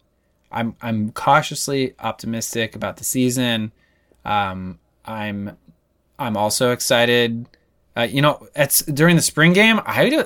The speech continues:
I, the one episode we recorded this year, um, <laughs> I think I was kinda like, uh, "I didn't think Casey Thompson looked that great." Well, apparently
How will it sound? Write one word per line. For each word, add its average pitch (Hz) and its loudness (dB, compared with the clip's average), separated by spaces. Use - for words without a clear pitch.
I, 117 -8
the 131 0
one 151 4
episode 170 4
we 139 2
recorded 123 2
this 104 -4
year, 101 -4
um, 98 -2
<laughs> - -20
I 123 2
think 139 0
I 127 6
was 117 2
kinda 120 2
like, 110 2
uh, 101 -4
"I 185 -10
didn't 117 -10
think 120 -8
Casey 127 -8
Thompson 131 -8
looked - -8
that 131 -2
great." 147 -2
Well, 117 0
apparently 135 -2